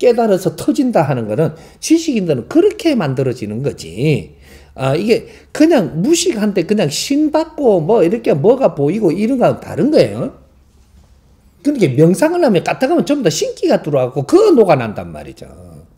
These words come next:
그럼 반풍수가 돼. 이거는 뭐 아주 그, 그 지식인도 아니고 이거는 뭐 어디 그 샤머니도 아니고 이건 뭐 이상하게 돼버리는 거라. 어, 이제 그런 것들,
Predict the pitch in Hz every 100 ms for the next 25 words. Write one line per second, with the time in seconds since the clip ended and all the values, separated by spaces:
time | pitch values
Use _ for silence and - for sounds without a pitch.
0 | _ _ - - - 349 - 135 175 -
1 | 466 - 381 - - 127 82 76 71 76
2 | 73 78 - 165 240 330 139 120 196 135
3 | - - - - - _ - 226 269 165
4 | - 196 139 196 147 - 359 453 466 403
5 | - - - 208 359 370 240 208 311 311
6 | 196 165 214 165 175 175 151 190 147 -
7 | 196 196 320 392 320 180 117 185 214 160
8 | 247 170 131 113 110 139 208 330 170 113
9 | 95 90 78 98 - _ _ _ _ _
10 | _ _ _ 123 90 _ _ _ 156 -
11 | 208 240 208 170 120 127 233